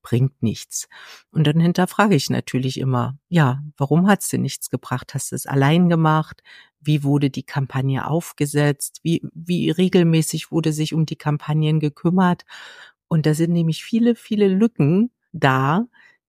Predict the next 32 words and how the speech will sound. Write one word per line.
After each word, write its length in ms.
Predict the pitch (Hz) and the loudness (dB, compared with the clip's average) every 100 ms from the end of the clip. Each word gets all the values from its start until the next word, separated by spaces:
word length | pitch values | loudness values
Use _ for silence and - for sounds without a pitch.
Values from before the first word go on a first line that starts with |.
| - | -14
die 200 | 143 170 | -6 -2
das 200 | 165 - | -2 0
dann 160 | 156 | 0
natürlich 640 | 151 143 - 247 208 - - | 0 -2 2 4 4 0 0
ineffizient 840 | 147 - - 131 - - 120 117 | 0 0 -4 -6 -6 -4 -4 -4
gestalten 680 | - - - 120 120 - 120 | -8 -6 -2 -2 -2 -4 -4
und 220 | - 123 | -4 -4
das 180 | 135 - | -4 -2
Werbebudget 640 | 123 127 127 123 - 127 135 | -2 0 -2 -4 -4 -4 -2
wirklich 400 | 160 - 151 - | -2 0 -2 2
nur 160 | 143 | 2
rauspulvern. 1160 | 135 135 - 117 139 - - 117 110 113 117 131 - - - - | 2 -2 -2 2 2 2 -4 -2 -2 -4 -4 -6 -10 -20 -14 -2
Und 180 | 131 131 | 0 0
das 440 | - - - - | -2 -6 -12 -6
sollte 400 | 123 139 151 165 | 0 2 2 0
eben 260 | - 139 135 | 0 0 0
vermieden 580 | - 131 170 185 170 | -2 0 2 2 2
werden. 360 | 160 156 151 156 | 2 0 0 -2
Und 180 | 151 - | -2 -4
deshalb 380 | - 147 139 143 _ - _ _ _ _ - | -2 2 2 0 _ -20 _ _ _ _ -10
sage 380 | 135 139 160 202 | 0 2 2 0
ich 220 | - - | -2 0
auch, 440 | 135 156 180 - - | 2 2 0 -8 -4
nehmt 340 | 139 147 160 | 0 2 0
euch 300 | - 165 - | 0 -2 -2
Experten 560 | 165 - - 139 - 123 | -6 -4 -2 -2 -2 -4
mit 200 | 120 - | -4 -4
ins 200 | 127 - | -6 -6
Boot 400 | _ 117 131 - | _ -8 -8 -4
in 140 | 135 | -6
dieser 280 | - 131 143 | -4 -6 -6
Frage. 600 | - - 110 104 - 135 | -8 -8 -8 -8 -12 -14